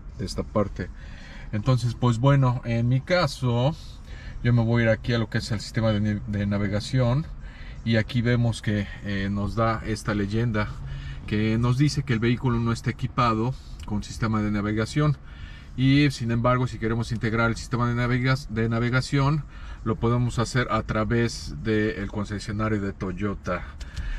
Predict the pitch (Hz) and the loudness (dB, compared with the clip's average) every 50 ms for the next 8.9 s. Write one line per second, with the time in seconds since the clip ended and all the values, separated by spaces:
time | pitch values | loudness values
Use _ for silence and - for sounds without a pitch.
0 | - - - 117 117 123 127 - - 139 139 - - 165 151 143 - 151 143 - | -6 -2 -2 0 2 2 2 4 4 2 2 4 4 4 4 4 0 -4 -4 -4
1 | 110 104 - - 95 95 95 101 101 107 101 110 110 - - 127 123 - - 117 | -6 -6 -6 -6 -4 -2 -2 0 -2 0 0 0 -2 2 2 0 0 2 0 0
2 | 107 104 - 104 101 98 98 95 92 - - - 110 104 - - 113 104 104 107 | 0 0 -4 -6 -4 -4 -4 -4 -6 -6 -6 -6 -4 -4 -4 -4 -2 -2 0 0
3 | 107 107 104 95 90 - - - - - - - - - - - - - 120 113 | 0 0 0 -2 -4 -6 -10 -14 -16 -16 -14 -14 -12 -12 -12 -14 -8 -4 -2 0
4 | 117 113 107 120 110 - - 107 107 - - 120 113 - - - 143 135 120 123 | 2 2 2 2 0 2 2 0 0 2 2 0 0 0 2 4 4 6 6 4
5 | - - - - - - - - - - - - - - 123 117 123 117 - - | 4 2 0 -8 -12 -14 -14 -14 -14 -14 -14 -6 2 4 6 6 6 4 6 4
6 | 143 135 131 135 127 - 127 127 139 139 131 123 117 113 120 - 139 135 123 - | 4 4 4 2 2 2 2 4 4 2 2 0 0 -2 0 0 2 0 2 2
7 | 127 113 - 139 127 131 120 - - 117 110 104 - 120 120 120 117 - - - | 0 0 2 2 2 2 0 0 0 -2 -2 2 2 4 4 4 2 0 -6 -6
8 | 104 107 107 104 101 - - 104 - - - 120 113 - - 110 104 | -2 0 0 0 0 0 0 -2 -2 0 0 0 0 2 2 2 2